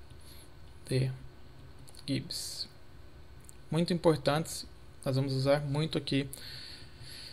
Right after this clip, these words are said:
nos cálculos. Só que eu posso reescrevê-las, no caso aqui, para gases ideais,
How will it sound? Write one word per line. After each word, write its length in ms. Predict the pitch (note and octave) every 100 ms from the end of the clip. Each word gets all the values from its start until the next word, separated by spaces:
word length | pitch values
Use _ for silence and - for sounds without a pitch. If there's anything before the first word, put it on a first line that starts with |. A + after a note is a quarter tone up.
| - - - -
nos 300 | - D3+ D3
cálculos. 520 | - C3 A#2 B2+ - - - - - - - -
Só 260 | - G3
que 100 | G3
eu 80 | G3+
posso 420 | F3 D3+ - D3+ - -
reescrevê-las, 1160 | - F3 E3+ - D3+ C3+ C#3+ F#3 D#3+ C3 - - - - - - -
no 120 | D#3+
caso 280 | - C#3 C3+
aqui, 220 | C3+ B2+
para 340 | - D#3 C#3+
gases 460 | B2+ B2+ B2 A#2+ B2
ideais, 720 | A#2+ A#2+ C3+ D3+ B2+ - -